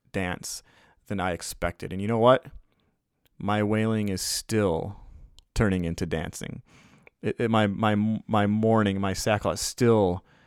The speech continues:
is being replaced with joy. It's just different than I expected.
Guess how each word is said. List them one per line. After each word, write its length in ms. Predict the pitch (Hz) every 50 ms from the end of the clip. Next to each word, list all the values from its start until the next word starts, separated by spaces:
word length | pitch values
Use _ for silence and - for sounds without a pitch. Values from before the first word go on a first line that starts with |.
| _ _ _ _ _ _ _ -
is 120 | 107 98
being 220 | 98 107 104 98
replaced 440 | 95 92 - - - 98 90 - -
with 120 | 90 87 -
joy. 240 | 92 87 85 87
It's 160 | 90 - - -
just 560 | - 110 107 113 107 104 - - - 101 101
different 360 | 110 110 - - 104 - -
than 140 | 101 95 87
I 140 | 82 85 78
expected. 540 | 76 - - - - - - - - -